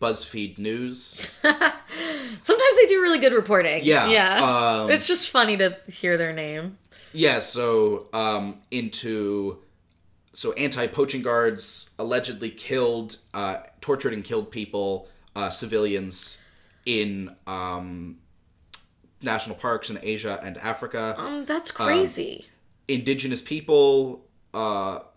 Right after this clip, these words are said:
Speaker 1: and villagers have been shot, beaten unconscious, sexually assaulted, and whipped by armed guards in park, in parks in places like Nepal and Cameroon, according to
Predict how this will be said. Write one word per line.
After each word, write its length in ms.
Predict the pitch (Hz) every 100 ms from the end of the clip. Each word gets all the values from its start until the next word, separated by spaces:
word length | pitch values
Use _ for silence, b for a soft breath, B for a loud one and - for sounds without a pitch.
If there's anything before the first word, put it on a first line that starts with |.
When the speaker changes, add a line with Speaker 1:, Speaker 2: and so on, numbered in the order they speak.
| _ _
Speaker 1:
and 180 | 113 104
villagers 400 | 123 120 117 113
have 180 | 113 -
been 120 | 101
shot, 680 | - - 120 117 - 117 113
beaten 280 | 127 135
unconscious, 760 | 123 117 113 104 107 113 - -
sexually 420 | - 127 - 127
assaulted, 460 | 117 113 107 107 98
and 240 | 95 101 95
whipped 360 | 98 107 -
by 160 | - 95
armed 320 | - 110 110
guards 260 | 110 101 98
in 80 | 107
park, 360 | 98 95 - _ -
in 120 | 104
parks 460 | - 143 139 - B B
in 120 | 113
places 340 | 113 127 123 110
like 160 | 110 110
Nepal 340 | 104 117 113
and 100 | 107
Cameroon, 500 | 107 104 98 92 95
according 440 | 90 - 98 87 85
to 520 | 90 87 80 80